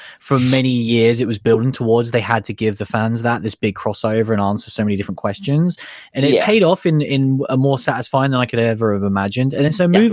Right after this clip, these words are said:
Speaker 2: Definitely.
Speaker 1: on from that, I didn't want just another season of, like, here's, you know, all of these same actors again, and they're
Speaker 2: Mm.
Speaker 1: doing these different roles, and then, you know, I, I really didn't want that, and so I love that there's no,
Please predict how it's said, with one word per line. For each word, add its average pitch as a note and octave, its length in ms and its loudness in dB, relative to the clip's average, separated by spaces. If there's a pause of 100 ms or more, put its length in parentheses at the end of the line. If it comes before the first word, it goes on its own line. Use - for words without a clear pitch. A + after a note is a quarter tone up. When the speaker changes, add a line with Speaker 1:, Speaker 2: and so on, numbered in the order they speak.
Speaker 2:
Definitely. C3 80 0
Speaker 1:
on C#3 120 0
from F3 160 -4
that, F#3 260 0 (400)
I F#3 60 -2
didn't A3 240 4
want D#3 240 2
just D#3+ 180 -6
another C3 240 0
season A2+ 460 0
of, A2 140 0
like, G#2+ 240 0 (200)
here's, B2+ 440 0 (240)
you A#2 100 0
know, A2 380 2
all C3 320 2
of B2 40 0
these B2 220 0
same A#2+ 220 2
actors A2+ 360 -4
again, A2 420 0
and G2+ 80 0
they're G2 80 0
Speaker 2:
Mm. F#2+ 40 0
Speaker 1:
doing A2 180 0
these A2 140 0
different A#2 340 -4
roles, G#2+ 420 2
and G#2+ 120 0
then, G#2 300 0
you E2+ 160 -8
know, B2+ 80 2
I, C#3 220 2
I D3 80 2
really F3 300 2
didn't D3 240 0
want B2 220 0
that, C#3 100 -2
and C#3+ 100 -2
so D3 100 -4
I D3 60 6
love C#3 400 4
that D3+ 140 -2
there's C3+ 280 0
no, C3+ 520 4